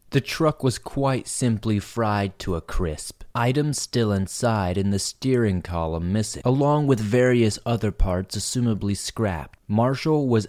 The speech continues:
absolutely nowhere to be found, but articles of clothing, a PlayStation, even an Xbox were found on the scene. There were various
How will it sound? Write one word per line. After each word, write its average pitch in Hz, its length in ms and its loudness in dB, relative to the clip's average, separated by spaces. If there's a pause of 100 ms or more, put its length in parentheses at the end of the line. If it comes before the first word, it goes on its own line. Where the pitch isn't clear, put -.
absolutely 110 800 -2
nowhere 101 580 2
to 87 140 -6
be 82 120 -4
found, 76 540 -6
but 120 380 2 (180)
articles 110 360 0
of 107 100 -2
clothing, 120 680 2
a - 80 -2
PlayStation, 113 960 0
even 123 260 0
an 107 120 4
Xbox 107 680 0
were 101 240 0
found 101 460 0
on 82 220 -2
the 80 100 -6
scene. 82 560 -4
There 143 240 8
were 143 240 8
various 123 480 6